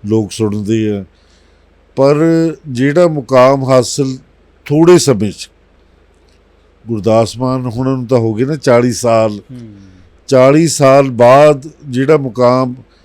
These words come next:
Speaker 1: ਨਹੀਂ ਹਾਸਲ ਹੋਇਆ, ਉਹਨੇ ਦੋ ਸਾਲ 'ਚ, ਅ, ਸਾਰੀ ਦੁਨੀਆ ਦੇ ਵਿੱਚ ਪੰਜਾਬੀ, ਪੰਜਾਬੀ ਮਾਂ ਬੋਲੀ ਦੇ ਝੰਡੇ ਗੱਡਤੇ। ਐਡਾ, ਅ, ਜਿਹੜਾ ਸਨਮਾਨ ਆ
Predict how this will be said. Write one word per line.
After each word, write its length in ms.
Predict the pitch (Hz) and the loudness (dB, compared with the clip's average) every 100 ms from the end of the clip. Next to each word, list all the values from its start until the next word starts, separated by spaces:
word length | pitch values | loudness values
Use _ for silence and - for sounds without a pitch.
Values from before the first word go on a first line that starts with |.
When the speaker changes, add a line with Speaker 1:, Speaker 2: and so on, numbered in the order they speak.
| _ _ 113 | _ _ -6
Speaker 1:
ਨਹੀਂ 260 | 120 160 | -2 0
ਹਾਸਲ 400 | 156 139 - 120 | 2 2 0 -4
ਹੋਇਆ, 300 | 101 98 85 73 _ _ _ _ _ _ 139 | -2 -2 -6 -12 _ _ _ _ _ _ -6
ਉਹਨੇ 240 | 143 156 | -4 -2
ਦੋ 260 | 117 123 123 | 0 0 2
ਸਾਲ 320 | 135 127 123 | 2 2 2
'ਚ, 200 | 98 127 | -2 -6
ਅ, 920 | 120 107 _ _ _ _ _ 123 110 | -6 -8 _ _ _ _ _ -8 -6
ਸਾਰੀ 420 | - 131 139 147 | -2 0 2 0
ਦੁਨੀਆ 400 | 120 117 123 127 | -2 -2 -2 -2
ਦੇ 100 | 123 | -2
ਵਿੱਚ 320 | 123 101 123 | -2 -6 -8
ਪੰਜਾਬੀ, 800 | 101 113 113 107 98 120 117 104 _ _ _ _ 127 | -8 -4 0 0 0 -4 -4 -8 _ _ _ _ -8
ਪੰਜਾਬੀ 420 | 110 117 104 123 | 0 0 2 -4
ਮਾਂ 300 | 113 113 113 | -2 -2 -2
ਬੋਲੀ 320 | 113 110 113 | -4 -4 -4
ਦੇ 120 | 123 110 | -6 -4
ਝੰਡੇ 420 | 147 117 117 107 | -6 -2 -2 -2
ਗੱਡਤੇ। 340 | 92 - _ _ _ _ _ _ _ _ _ _ _ _ _ _ _ _ _ _ _ - _ _ _ _ _ _ _ _ - 120 | -4 -10 _ _ _ _ _ _ _ _ _ _ _ _ _ _ _ _ _ _ _ -20 _ _ _ _ _ _ _ _ -10 -10
ਐਡਾ, 560 | 107 143 143 143 135 | 0 2 4 2 -2
ਅ, 500 | - _ _ - 120 | -8 _ _ -6 -4
ਜਿਹੜਾ 280 | 113 127 135 | -2 -4 -4
ਸਨਮਾਨ 580 | 135 139 120 123 123 117 | -4 -6 -4 -2 0 -2
ਆ 140 | 110 | -6